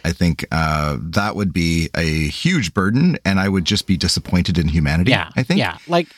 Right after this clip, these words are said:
Speaker 2: if I could choose either, like, if I could turn either one of these on and off, then I would just choose either one, and I would just never turn it on.
Speaker 1: Mm.
Speaker 2: Um, you know, except maybe, like, in key moments, like, you know,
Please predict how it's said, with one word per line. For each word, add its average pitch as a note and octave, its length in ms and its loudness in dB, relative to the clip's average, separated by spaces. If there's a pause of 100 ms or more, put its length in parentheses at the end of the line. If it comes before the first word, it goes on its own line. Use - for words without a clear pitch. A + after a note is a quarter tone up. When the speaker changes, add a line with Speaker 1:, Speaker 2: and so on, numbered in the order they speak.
(140)
Speaker 2:
if A3+ 160 2
I D#4 80 8
could D#4+ 180 0
choose F3+ 540 2
either, C3+ 240 2
like, B2+ 260 -2
if D3+ 100 -6
I E3 60 2
could F3 140 -4
turn C#3 240 -2
either C3 220 0
one A#2+ 140 2
of A2+ 40 -4
these A2+ 160 -4
on G#2+ 160 -2
and G2+ 80 -4
off, D#3 400 -6
then A#2+ 140 -4
I B2 80 -2
would A2+ 120 -4
just G#2+ 160 -6
choose G#2+ 200 -4
either F2+ 180 -2
one, A2 220 -6
and F2+ 100 -6
I E2+ 80 -6
would F2+ 140 -10
just F#2+ 160 -10
never F#2 160 -10
turn - 180 -14
it F2 100 -16
on. - 300 -14 (840)
Speaker 1:
Mm. F2 320 4
Speaker 2:
Um, A2 560 2
you A#3+ 80 2
know, C4+ 80 6
except - 240 0
maybe, A#2 240 0
like, G2+ 180 -4
in G2+ 100 -8
key G2+ 280 -10
moments, F2+ 760 -10 (240)
like, F2 720 -10
you G2+ 160 -12
know, E2+ 380 -16